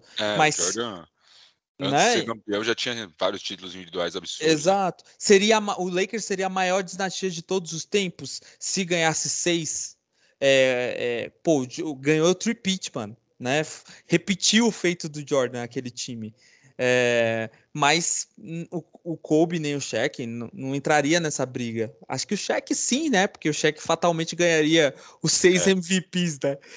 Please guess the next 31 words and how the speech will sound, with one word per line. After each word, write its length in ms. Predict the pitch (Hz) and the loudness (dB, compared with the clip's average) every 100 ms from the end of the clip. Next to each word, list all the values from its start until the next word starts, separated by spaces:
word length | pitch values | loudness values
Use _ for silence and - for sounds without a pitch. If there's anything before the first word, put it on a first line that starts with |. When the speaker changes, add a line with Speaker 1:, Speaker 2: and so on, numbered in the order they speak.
| - - | -20 -18
Speaker 2:
Se 200 | - - | -4 -2
Speaker 1:
Sim. 160 | 170 160 | 0 -2
Speaker 2:
isso 200 | 165 - | -2 0
acontecesse 680 | 165 170 165 165 175 160 - | 2 2 4 4 4 2 0
nesse 200 | 151 156 | -6 -6
mundo 220 | 156 151 | -8 -6
paralelo. 560 | 147 151 151 143 123 120 - _ - | -2 2 2 2 0 -4 -18 _ -2
Mas 160 | 151 | 2
eu 80 | 170 | 4
acho 120 | 170 | 4
que 80 | - | 2
é 40 | 190 | 2
essa 240 | 202 - | 2 0
a 60 | 220 | 0
parada, 520 | 220 220 214 220 160 | 2 2 2 2 -2
assim. 340 | 143 - 113 | -6 -10 -10
Acho 160 | 107 - | -12 -12
que 140 | - | -6
é 140 | 135 131 | -2 -2
uma, 320 | 139 143 147 | 0 2 2
é 60 | - | 0
uma 160 | 143 147 | -2 0
comparação 640 | 165 156 160 160 - 165 | 0 2 0 0 -2 -4
meio, 760 | 165 160 170 180 180 170 165 156 - _ _ _ _ _ | -2 -2 0 0 0 0 0 -2 -6 _ _ _ _ _
meio 240 | 151 165 | 4 4
foda, 460 | 175 - 208 208 160 | 4 2 6 6 4
assim. 340 | 143 - 131 113 _ _ | 0 -2 -8 -10 _ _
Um 120 | 175 | 2
outro 260 | 196 214 226 | 4 4 0
ponto 360 | 233 220 214 | 4 2 2
também, 520 | - 226 214 185 127 | 2 2 4 0 -2